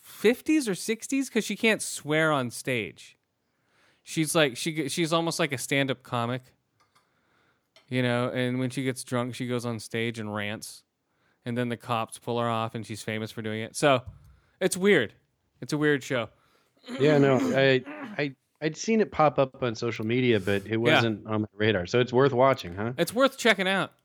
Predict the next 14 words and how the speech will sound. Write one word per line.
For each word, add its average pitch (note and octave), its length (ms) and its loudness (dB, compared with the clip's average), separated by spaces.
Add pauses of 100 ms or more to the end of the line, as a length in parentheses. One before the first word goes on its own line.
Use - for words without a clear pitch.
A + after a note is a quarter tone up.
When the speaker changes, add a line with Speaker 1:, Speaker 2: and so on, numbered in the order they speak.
(380)
Speaker 2:
Is D3+ 160 6
it, D3+ 120 0
is C#3+ 240 2
it D3 100 0
like C3+ 340 2 (360)
the B2 200 -4
female C3 600 4
Lenny A#2+ 240 2
Bruce A2 380 0
story D3 420 0
or D3 80 -2
something? D3 340 -2
I B2 80 2
don't A2+ 220 -2